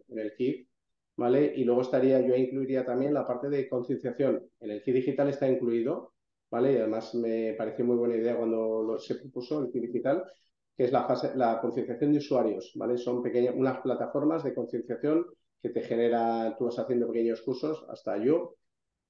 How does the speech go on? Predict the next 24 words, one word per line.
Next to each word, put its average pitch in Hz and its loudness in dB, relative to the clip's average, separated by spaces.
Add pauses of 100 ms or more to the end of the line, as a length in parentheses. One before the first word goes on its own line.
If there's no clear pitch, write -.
(140)
hasta 117 -14
yo 110 -4
<laughs> - -6
los - -4
hago 127 0
todos 131 2
los 123 0
días, 147 0 (500)
¿vale? 131 2
Porque 127 0
hay 113 2
que - -2
estar 117 0
alerta, 107 -2
son 104 -4
pequeñas, 110 -4
eh, 110 0
inviertes 110 0
cinco 123 -2
o - -2
diez 110 -2
minutos, 170 2 (320)
¿vale? 131 4
Y, 101 2